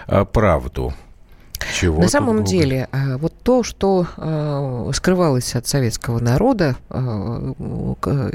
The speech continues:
Speaker 2: вопросы коллаборации, говорилось, что были подонки, да, были, не обозна-, не
Speaker 1: Ну.
Speaker 2: обозначалось, в каком количестве. Это было очень мудро, на мой взгляд.
Speaker 1: Ну, как мудро? Вот, а, Армен
Speaker 2: Потому
Speaker 1: сказал, что
Speaker 2: что
Speaker 1: потом нам это
Speaker 2: Да,
Speaker 1: прилетело.
Speaker 2: потому что надо было понимать, в девяностые спекуляций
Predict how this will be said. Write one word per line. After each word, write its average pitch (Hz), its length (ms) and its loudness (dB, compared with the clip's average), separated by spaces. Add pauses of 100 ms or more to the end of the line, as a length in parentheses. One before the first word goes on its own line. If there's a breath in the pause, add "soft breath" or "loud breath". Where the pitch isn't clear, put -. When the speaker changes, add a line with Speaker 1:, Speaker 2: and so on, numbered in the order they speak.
Speaker 2:
вопросы 139 420 0
коллаборации, 175 840 0
говорилось, 135 500 -2
что - 180 -8
были 117 180 -2
подонки, 233 540 0
да, 147 160 -2
были, 214 300 2
не 214 260 2
обозна-, 175 420 0
не 185 240 2
Speaker 1:
Ну. 170 80 0
Speaker 2:
обозначалось, 170 560 2
в - 140 -12
каком 170 300 0
количестве. 135 520 -4 (320 loud breath)
Это 269 140 2
было 269 180 2
очень 262 280 2
мудро, 233 360 2
на 151 180 0
мой 151 340 -2
взгляд. 131 360 2
Speaker 1:
Ну, 110 60 2
как 104 140 0
мудро? 85 340 0
Вот, 82 240 0
а, 87 180 4
Армен - 20 4 (120)
Speaker 2:
Потому 226 80 4 (100)
Speaker 1:
сказал, 311 160 4
что - 160 -2
Speaker 2:
что 247 100 2
Speaker 1:
потом 143 400 0
нам 113 220 0
это 104 240 0 (120)
Speaker 2:
Да, 139 360 2
Speaker 1:
прилетело. 107 300 -2
Speaker 2:
потому 208 420 2
что - 320 -4
надо 185 300 2
было 147 200 -2
понимать, 185 540 2
в 156 80 -4
девяностые 220 460 2
спекуляций 185 500 2